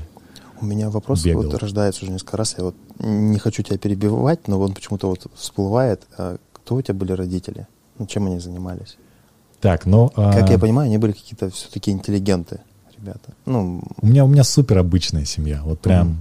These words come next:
Speaker 2: обычная семья. А, папа, э, в тот, наверное, момент времени, когда я там еще маленький был, он, а, работал на Сибстале сварщиком.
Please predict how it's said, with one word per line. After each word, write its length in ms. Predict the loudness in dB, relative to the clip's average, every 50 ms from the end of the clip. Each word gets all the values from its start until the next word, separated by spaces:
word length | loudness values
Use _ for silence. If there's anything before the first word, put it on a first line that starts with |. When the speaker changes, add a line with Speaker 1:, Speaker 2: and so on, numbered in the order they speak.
| -8 -6
Speaker 2:
обычная 560 | -6 -4 0 2 2 2 2 0 0 0 0
семья. 520 | 0 -2 -4 -4 -2 0 0 0 0 -2 -4 -8 _ _ _ _ _ _ _ _ _ _ _ _ -6
А, 640 | -2 0 0 0 0 0 -2 -2 -2 -4 -4 -6 -8 -10 -8 -2
папа, 540 | 0 0 0 2 2 0 2 2 0 -2 -4 -6 -12 _ _ _ -6
э, 260 | -4 -4 -2 -4 -6
в 120 | -8 -4
тот, 180 | -2 -2 0 0
наверное, 360 | 0 0 0 0 0 0 0
момент 360 | 0 0 2 2 0 0 0 0
времени, 260 | 0 0 0 0 -2
когда 260 | -2 -4 -4 -2 -4
я 60 | -4
там 180 | -4 -4 -4 -4
еще 260 | -4 -6 -4 -4 -4
маленький 460 | -2 -2 -2 -2 -2 -2 -4 -6 -10
был, 220 | -10 -6 -4 -4 -2
он, 240 | -2 -4 -4 -4 -4
а, 340 | -4 -6 -6 -6 -8 -8 -8
работал 420 | -8 -8 -6 -8 -8 -6 -6 -6
на 100 | -6 -6
Сибстале 640 | -6 -8 -10 -12 -14 -8 -4 -2 0 0 2 0 0 -2 -6 -14
сварщиком. 760 | -8 -4 -2 -2 -2 -2 -4 -8 -10 -8 -8 -8 -8 -8